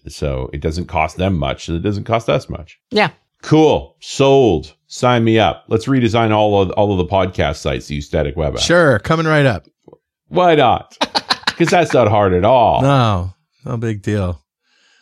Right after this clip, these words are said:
Speaker 3: Uh, however, you know, si-, ever since I heard about this with Jeff, I thought, you know, there's a whole handful of sites that I,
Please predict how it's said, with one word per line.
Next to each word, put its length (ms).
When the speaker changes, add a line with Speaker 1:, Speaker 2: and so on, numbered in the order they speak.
Speaker 3:
Uh, 300
however, 580
you 140
know, 160
si-, 200
ever 260
since 300
I 120
heard 180
about 280
this 320
with 220
Jeff, 420
I 100
thought, 340
you 100
know, 340
there's 200
a 100
whole 360
handful 440
of 100
sites 420
that 160
I, 140